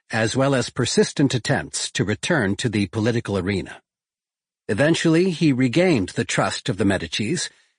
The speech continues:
and Cardinal Giulio de' Medici commissioned him to write a history of Florence. The book was finished in fifteen twenty-five,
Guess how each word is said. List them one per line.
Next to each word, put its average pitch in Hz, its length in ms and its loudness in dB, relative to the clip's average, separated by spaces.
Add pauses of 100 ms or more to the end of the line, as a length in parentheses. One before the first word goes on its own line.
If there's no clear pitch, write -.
(100)
and 95 220 -2
Cardinal 143 460 2
Giulio 160 500 4
de' 120 140 2
Medici 113 600 0
commissioned 147 460 2
him 104 280 0
to 127 120 -2
write 123 240 0
a 131 60 -2
history 87 520 -2
of 92 120 -6
Florence. - 580 -6 (1120)
The 139 80 2
book 196 260 0
was 160 160 2
finished 135 500 -2
in 113 220 0
fifteen 165 540 0
twenty-five, 135 760 -2